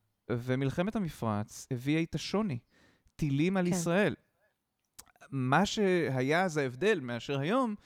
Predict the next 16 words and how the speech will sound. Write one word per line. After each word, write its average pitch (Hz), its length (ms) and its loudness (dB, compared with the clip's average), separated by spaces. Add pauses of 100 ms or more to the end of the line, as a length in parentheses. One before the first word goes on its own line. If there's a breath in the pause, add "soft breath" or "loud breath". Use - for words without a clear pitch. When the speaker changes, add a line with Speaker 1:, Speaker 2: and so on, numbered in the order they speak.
(300 soft breath)
Speaker 1:
זה 127 140 -4
לאו 160 160 4
דווקא 180 320 0
התרבות, 180 540 2
כי, 151 220 -4
כי 139 140 -2
התרבות 135 400 -4
כבר 185 260 2 (100)
הביאה 220 300 0
עלינו 220 260 0
את 180 80 0
C 175 300 -2
N 185 40 2
N. 202 160 4 (440 loud breath)
לאנשים 127 440 4
שהיו, 185 180 8